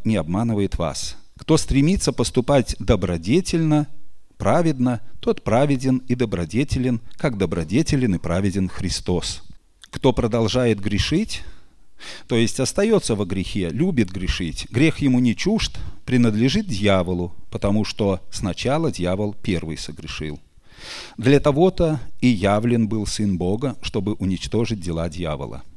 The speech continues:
Девятый стих. «Никто из тех, кто стал одним из детей Божьих,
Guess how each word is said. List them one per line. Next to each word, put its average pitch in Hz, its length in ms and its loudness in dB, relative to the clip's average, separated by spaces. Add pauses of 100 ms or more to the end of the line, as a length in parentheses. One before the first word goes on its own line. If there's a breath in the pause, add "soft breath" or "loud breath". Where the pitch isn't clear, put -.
(720)
Девятый 107 440 2
стих. - 420 -8 (240)
«Никто 156 440 4
из - 260 0
тех, 113 500 0 (1000 loud breath)
кто - 260 2
стал 175 340 2
одним 135 320 4
из 110 100 6
детей 107 360 2
Божьих, 95 580 -2